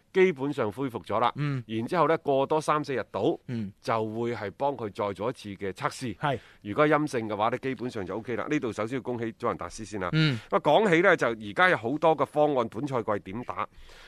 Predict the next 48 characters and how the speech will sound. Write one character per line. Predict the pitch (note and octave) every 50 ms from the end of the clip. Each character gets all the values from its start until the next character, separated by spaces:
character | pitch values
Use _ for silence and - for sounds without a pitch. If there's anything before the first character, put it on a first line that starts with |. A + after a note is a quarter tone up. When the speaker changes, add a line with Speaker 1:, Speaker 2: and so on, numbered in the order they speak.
| - -
Speaker 1:
有 | - A#2+ B2 C#3+ F#3 A3
呢， | A3+ G#3 F3+
就 | C#3
話 | C#3 B2
不 | A#2+ -
如 | E3+ C#3 F#2+
五 | G2
月 | A#2 A#2+
份 | G#2+ G#2+ G#2 G2
打 | F2+ F#2 F#2+ B2
啦。 | D#3+ F#3 G3+ G3+ F#3+ - - -
Speaker 2:
嗯。 | C#3+ D3+ C#3 A#2+ G#2+ -
Speaker 1:
啊， | A2 C3
又 | C#3+ C#3+
或 | D3 C#3+
者 | C3 - F#3
係 | G3+ F#3 D3+ C#3 - _ _ _ - B2+
去 | C#3+ D3+
到 | D3 D3 C#3+ C#3+ C#3 - _ _ _ - -
呢 | - A2+ C#3+ F3+
一 | F3
個 | D3+
六 | C#3 C3+ C3
月 | A#2+
份 | G#2 C3 C3 C3+
進 | C#3 D3 C#3+
行 | C#3+ D3 C#3+ D#3+
啦， | F3+ F3 F#3+ G#3 A3
Speaker 2:
啊， | G#3+ -
六 | D3 C3
月 | C3+
份 |
啦， |
Speaker 1:
等 |
等。 | D#3 C#3 D3 E3+
Speaker 2:
係， | -
嗯。 | - C#3 C#3+ C3+ C#3 - - -
Speaker 1:
啊， | B2+ C3 B2 A#2 - _ - - - -
啊， | - A2 D3+ D3+ D3+ D3+ D3 D3+ D3 - - -
然 | C3+ C#3 D3+ E3+
之 | - A#3+
後 | G#3+ G3
呢， | A3 A3
簡 | - F3 E3 A3
拿 | A3 D3+
華 | A2+ A2+ G#2+ A#2+
路 | C3 C#3+ C#3+ C#3+
都 | C#3+ F#3 G#3